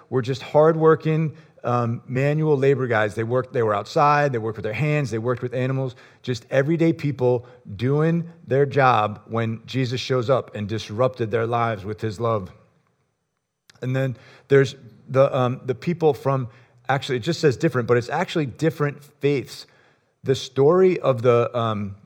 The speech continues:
the Magi, sometimes referred to as the wise men, sometimes referred to as three kings, uh,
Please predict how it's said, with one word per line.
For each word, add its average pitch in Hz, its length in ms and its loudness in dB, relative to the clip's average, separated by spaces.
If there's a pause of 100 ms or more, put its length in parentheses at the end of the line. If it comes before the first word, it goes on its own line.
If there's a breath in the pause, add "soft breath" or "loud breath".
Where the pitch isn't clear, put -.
(140)
the 120 140 0
Magi, 117 720 -2 (200)
sometimes 131 480 0
referred 120 260 -4
to 110 100 -10
as 98 80 -8
the 104 80 -4
wise 123 380 2
men, 131 240 0
sometimes 113 400 -6
referred 107 260 -6
to 107 140 -8
as 101 100 -10
three 127 240 -4
kings, 135 400 -2 (420 loud breath)
uh, 120 280 -6